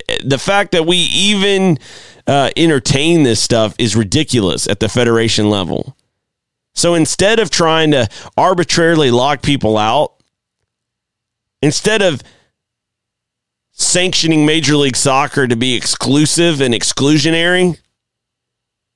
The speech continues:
we should be saying, "You know what? We need to get more opportunities to more places, to mo-, to more people." The only way to get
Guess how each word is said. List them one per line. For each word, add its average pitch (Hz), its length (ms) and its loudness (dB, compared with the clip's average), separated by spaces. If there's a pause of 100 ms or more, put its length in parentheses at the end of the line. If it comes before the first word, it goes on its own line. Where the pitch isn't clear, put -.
(1300)
we 190 140 4
should 190 160 -2
be 180 80 2
saying, 170 300 0
"You 165 80 2
know 165 120 2
what? 170 360 0
We 160 240 2
need 214 160 0
to 175 80 -2
get 151 180 0
more 135 300 2
opportunities 131 720 0
to 120 80 0
more 120 320 2
places, 131 640 0
to 117 100 0
mo-, 113 180 0 (100)
to 120 120 2
more 120 220 2
people." 98 420 -2
The 117 160 0
only 208 240 2
way 196 220 2
to 170 80 -2
get 151 260 -2